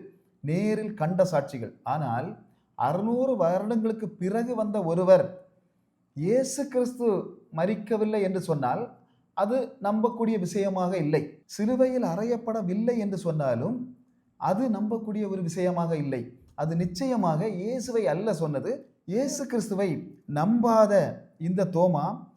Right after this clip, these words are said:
யோவான் இருபது இருபத்தேழிலே இயேசு கிறிஸ்து அவரிடம் வந்து சொல்லுகிறார், "உன் விரலை என் விலாவில்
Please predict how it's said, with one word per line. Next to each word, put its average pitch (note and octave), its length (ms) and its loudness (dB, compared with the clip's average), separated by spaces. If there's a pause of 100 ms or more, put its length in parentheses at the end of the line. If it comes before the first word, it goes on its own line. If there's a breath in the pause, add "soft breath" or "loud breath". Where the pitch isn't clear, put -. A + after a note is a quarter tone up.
(300 soft breath)
யோவான் A#3+ 520 4 (160)
இருபது A#3+ 340 0 (220)
இருபத்தேழிலே G3 680 2 (1040)
இயேசு A#3+ 380 -2
கிறிஸ்து A#3+ 260 -6 (120)
அவரிடம் G#3+ 360 0
வந்து G3 200 -2
சொல்லுகிறார், F3 420 4 (720)
"உன் G#3+ 180 2 (120)
விரலை G#3+ 340 4 (240)
என் G3+ 180 0
விலாவில் G#3 480 -2